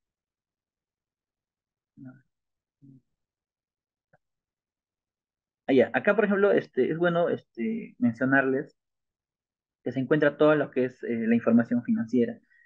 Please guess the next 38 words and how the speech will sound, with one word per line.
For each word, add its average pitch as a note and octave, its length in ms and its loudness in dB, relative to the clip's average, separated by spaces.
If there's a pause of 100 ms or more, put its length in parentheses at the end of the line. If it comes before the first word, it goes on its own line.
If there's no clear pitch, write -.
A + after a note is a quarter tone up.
(260)
El B2+ 140 -6
costo, D#3 420 4
a-, A#2+ 120 2
eh, A#2 680 -2
actual C3 360 0
de B2 80 4
inversión, A#2+ 580 0
que A2+ 140 -6
son B2 220 -4
dieciocho A#2+ 340 -4
millones C#3 440 0
cuatrocientos B2 600 -6
seis A2+ 220 -8
mil C3+ 340 -8
ochocientos B2 500 -8
seis - 200 -8
uno - 180 -8
punto B2 240 -8
cero D3 280 0
nueve, D3+ 420 0 (440)
lo B2 160 -2
que A#2+ 100 -6
se D#3+ 140 2
ha F#3 60 8
devengado C#3 580 4
al A#2+ 80 2
dos A#2 140 -2
mil B2+ 120 -2
veintitrés, C#3 580 -2
que - 100 -16
son A2+ 180 -12
cinco C3+ 260 -6
millones C#3+ 440 2
ochocientos B2 440 -10
ochenta A2+ 300 -10
y - 20 -20
seis - 300 -14
mil C#3 340 -10